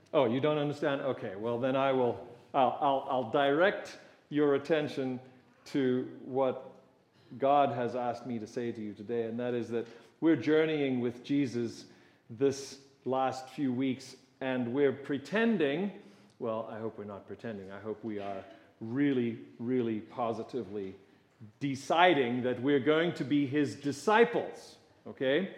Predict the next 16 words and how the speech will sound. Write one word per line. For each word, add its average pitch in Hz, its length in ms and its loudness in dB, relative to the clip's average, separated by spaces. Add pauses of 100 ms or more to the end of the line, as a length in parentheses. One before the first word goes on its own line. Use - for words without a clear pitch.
(280)
We're 143 120 2
deciding 202 680 6
to 190 80 0
be 175 220 4
his 160 180 6
disciples, 165 680 2 (320)
and 151 180 2
that 143 140 4
we're 147 160 4
allowing 175 480 2
him 180 220 0
to 160 100 -2
be 156 260 0
our 139 400 2 (380)
rabbi, 127 580 4 (800)
okay? 120 460 -2